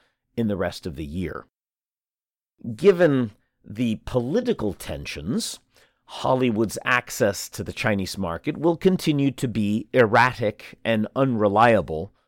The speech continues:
for the foreseeable future, Barry said. Hollywood's losses in China are, in large part,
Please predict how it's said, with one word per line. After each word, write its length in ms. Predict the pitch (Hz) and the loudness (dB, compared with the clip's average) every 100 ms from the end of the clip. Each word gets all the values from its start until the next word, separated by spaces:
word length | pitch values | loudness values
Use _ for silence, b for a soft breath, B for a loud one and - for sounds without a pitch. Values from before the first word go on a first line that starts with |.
| _ _ _ | _ _ _
for 440 | - - 180 160 | -20 -2 4 6
the 120 | 107 110 | 6 2
foreseeable 640 | 110 104 - 107 92 85 | -2 -4 0 0 0 -6
future, 480 | - 185 175 - - b b b | -4 -4 -2 -6 -8 b b b
Barry 280 | - 85 69 | -2 -2 -2
said. 360 | - - 73 80 B B B - | -8 -8 -8 -10 B B B -2
Hollywood's 640 | 143 147 160 151 127 95 | 2 6 4 4 2 2
losses 720 | 117 147 156 - 85 92 - | 4 4 4 0 -6 -6 -6
in 200 | 117 120 | 0 0
China 440 | 110 - 127 110 107 | 0 2 4 4 0
are, 380 | 101 73 76 117 | -2 -2 0 -2
in 240 | - 107 | -2 -2
large 420 | 101 104 104 101 - | 2 4 4 2 -6
part, 320 | - 85 | -2 -2